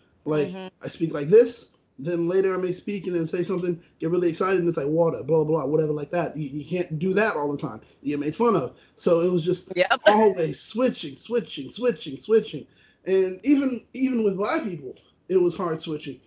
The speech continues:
Speaker 1: Because the thing is, I'm not, I'm not a thug. I'm not a gangster, you know? And,
Speaker 2: Yeah.
Speaker 1: uh, in L A, it's like everyone's supposed to be. You gotta
Speaker 2: Yeah.
Speaker 1: be,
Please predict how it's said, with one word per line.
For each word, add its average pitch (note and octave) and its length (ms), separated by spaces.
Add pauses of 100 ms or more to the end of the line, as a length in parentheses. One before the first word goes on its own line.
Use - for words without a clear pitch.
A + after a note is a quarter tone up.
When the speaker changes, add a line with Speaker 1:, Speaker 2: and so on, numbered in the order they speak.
(200)
Speaker 1:
Because F3 340
the E3+ 80
thing G3+ 180
is, F#3+ 200 (240)
I'm A#3 200
not, B3+ 300 (680)
I'm G#3 80
not B3+ 140
a F#3 40
thug. G3 460
I'm A#3 100
not A#3 140
a A3 40
gangster, G3 440 (280)
you G#3 120
know? B3 280 (260)
And, G3 340
Speaker 2:
Yeah. E3 60
Speaker 1:
uh, F3 360 (220)
in F#3 160
L F#3+ 180
A, C#4 120
it's G#3 340
like F3 200
everyone's G#3 340
supposed G3 340
to C#3+ 60
be. B2+ 180 (680)
You E3 120
gotta E3+ 280
Speaker 2:
Yeah. - 20
Speaker 1:
be, - 120